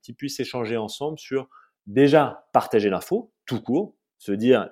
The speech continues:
euh, « Darina ou Cyril va quitter la boîte », euh, ça, il faut, il faut le communiquer en interne, entre managers, avant même de le communiquer à le reste de l'entreprise et notamment à l'équipe que va quitter le, le collaborateur. Euh, mais ensuite, du coup, aussi,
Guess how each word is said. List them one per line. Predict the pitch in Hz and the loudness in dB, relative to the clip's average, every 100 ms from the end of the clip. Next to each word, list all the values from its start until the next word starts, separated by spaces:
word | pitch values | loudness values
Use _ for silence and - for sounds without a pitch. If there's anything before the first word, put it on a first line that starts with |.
| _ | _
euh, « | 92 85 | -14 -12
Darina | 92 98 98 107 123 | -8 -8 -8 -8 -10
ou | 117 | -12
Cyril | - 117 110 - | -10 -8 -8 -10
va | 101 123 | -8 -6
quitter | 135 131 104 | -6 -8 -8
la | 92 | -8
boîte », | 87 110 - _ _ _ _ | -6 -8 -8 _ _ _ _
euh, | 87 87 98 | -16 -14 -14
ça, | - 104 95 | -10 -8 -8
il | |
faut, | 87 - 85 | -10 -14 -16
il | 95 | -16
faut | - | -14
le | 95 | -10
communiquer | 107 104 101 101 98 | -8 -6 -6 -10 -12
en | 92 | -14
interne, | 92 147 170 - _ _ _ | -10 -10 -10 -14 _ _ _
entre | 120 117 113 | -8 -6 -6
managers, | 107 101 104 98 | -6 -4 -6 -6
avant | 98 104 | -8 -6
même | 117 135 | -2 -2
de | 117 | -2
le | |
communiquer | 104 98 95 98 | -4 -8 -8 -10
à | |
le | 90 | -12
reste | 98 92 | -14 -14
de | |
l'entreprise | 90 - 92 - 107 | -18 -18 -20 -16 -14
et | 92 | -14
notamment | 85 90 92 | -16 -16 -16
à | 85 | -14
l'équipe | 85 - 120 - | -16 -12 -14 -12
que | - | -18
va | 87 85 | -18 -18
quitter | - - | -20 -20
le, | 87 90 _ _ _ | -20 -20 _ _ _
le | _ _ | _ _
collaborateur. | - 90 85 80 - 160 - _ - - - _ _ - | -18 -18 -18 -20 -20 -20 -20 _ -20 -20 -20 _ _ -14
Euh, | 98 92 92 92 95 | -10 -10 -10 -12 -8
mais | 107 | -4
ensuite, | 107 107 165 | -4 -4 -4
du | 135 117 | -4 -6
coup, | 165 175 | -4 -2
aussi, | 139 - 175 | -2 -2 -6